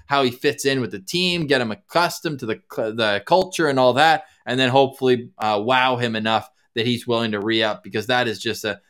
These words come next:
I, I think that even through all the excitement, the Claude Giroux's, the Norris extension, getting Alex DeBrincat for me is still, like, the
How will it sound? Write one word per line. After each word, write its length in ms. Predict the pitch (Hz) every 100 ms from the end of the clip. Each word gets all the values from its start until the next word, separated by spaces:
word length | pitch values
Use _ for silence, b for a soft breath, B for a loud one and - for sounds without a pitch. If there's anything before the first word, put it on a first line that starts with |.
| _ _ -
I, 340 | 180 202 220
I 40 |
think 220 | 226 262 208
that 200 | 214 -
even 300 | 208 247 196
through 180 | 196 190
all 140 | 175
the 100 | 185
excitement, 520 | 180 - 147 147 151
the 60 | 139
Claude 360 | - 147 165
Giroux's, 720 | 160 170 151 143 143 147 147 -
the 320 | 135 127 123 123
Norris 380 | 139 151 156 147
extension, 580 | - 143 135 127 127 123 _ _
getting 260 | 139 185 185
Alex 300 | 160 160 -
DeBrincat 480 | 135 113 131 127 127
for 100 | 120
me 240 | 113 123
is 140 | 110 -
still, 240 | - 117
like, 220 | 104 95 _ _
the 460 | 117 127 139 127